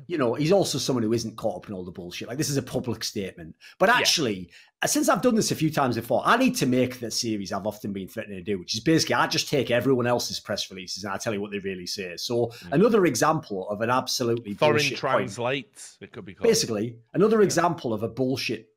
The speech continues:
Speaker 1: uh, attempt at sophistry that he just did there was where he somehow implied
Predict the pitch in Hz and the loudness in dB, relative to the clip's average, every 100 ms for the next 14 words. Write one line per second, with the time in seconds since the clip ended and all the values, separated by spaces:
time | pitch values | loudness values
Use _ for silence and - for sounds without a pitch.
0 | - 113 101 - 110 - 123 120 - 113 | -8 -2 -2 -2 -6 -2 -2 -2 -8 -8
1 | - 120 113 98 - 92 92 120 117 107 | -2 -2 -2 -6 -6 -8 -4 -2 -2 -4
2 | 113 92 107 95 82 - _ _ - 127 | -4 -4 -2 -2 -6 -14 _ _ -4 -2
3 | 135 151 156 - 240 240 220 202 180 - | 2 2 2 2 2 4 4 4 2 2
4 | 190 170 101 82 92 | 2 2 2 -6 -14